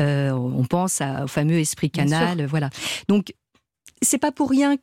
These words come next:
Speaker 1: qu'ils ont accepté de participer à la création de cette fiction, me semble-t-il, parce que ça correspond bien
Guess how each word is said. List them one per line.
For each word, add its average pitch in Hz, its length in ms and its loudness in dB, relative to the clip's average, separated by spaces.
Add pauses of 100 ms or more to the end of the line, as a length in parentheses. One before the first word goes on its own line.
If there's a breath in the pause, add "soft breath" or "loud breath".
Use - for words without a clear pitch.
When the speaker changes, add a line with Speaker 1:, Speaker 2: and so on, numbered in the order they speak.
(120)
Speaker 1:
qu'ils 202 520 2
ont 202 60 2
accepté 214 580 0
de 190 80 4
participer 214 720 0
à 196 60 2
la 175 100 -2
création 170 540 0
de 170 80 2
cette 165 240 0
fiction, - 300 0
me 180 100 2
semble-t-il, 180 420 0
parce - 160 -2
que 214 80 0
ça 220 160 0
correspond 254 480 2
bien 190 320 2